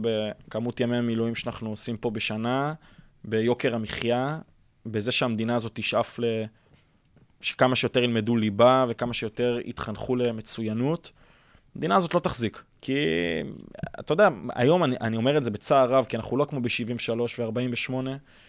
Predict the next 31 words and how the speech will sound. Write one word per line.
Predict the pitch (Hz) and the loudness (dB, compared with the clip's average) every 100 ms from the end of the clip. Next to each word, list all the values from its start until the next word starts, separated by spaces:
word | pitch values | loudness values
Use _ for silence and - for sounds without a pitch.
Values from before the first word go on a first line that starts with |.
| - _ - | -20 _ -10
ללא | 113 135 | 4 6
מעט | 175 170 | 6 4
אנשים | 151 127 160 | 4 2 0
ציונות | 147 - 123 135 | 0 0 0 0
זה | 123 | -2
לא | 127 | -2
מספיק. | 127 - 101 - - _ _ _ - | -4 -8 -12 -16 -20 _ _ _ -2
לנו | 143 170 | 2 4
היום, | 160 160 | 2 2
אני | 123 151 | 0 0
חושב | 151 | 0
שאנחנו, | 151 135 147 127 | 0 2 2 0
כאילו, | 113 117 | -6 -6
אני | 117 104 104 | -6 -8 -10
קורא | - 117 131 | 4 6 6
אתכם | 131 139 131 | 4 2 -2
נכון | 117 131 | -2 -2
מהשיחה, | 123 - 135 | -2 -2 -2
ציונות | 131 131 139 | 0 0 0
זה | 139 | 0
כן | 143 | 0
מספיק. | 135 - - 101 - _ - - - _ | 0 -2 -4 -12 -14 _ -20 -20 -20 _
ואני, | 107 107 113 117 113 117 117 135 135 135 120 | -8 -2 0 0 0 0 0 2 4 2 2
כאילו, | 127 | -2
מבחינתי, | 120 - 117 - 135 | -2 -2 -4 -2 0
זה | 120 127 | 0 0
שחברים | - 120 117 127 127 117 | 0 -2 -2 -4 -6 -6
הכי | 95 139 | -6 -6
טובים | 127 120 127 | -6 -6 -4
שלי | - 120 123 | -4 -2 -2
מתו | 123 - 127 123 | -4 -4 -2 0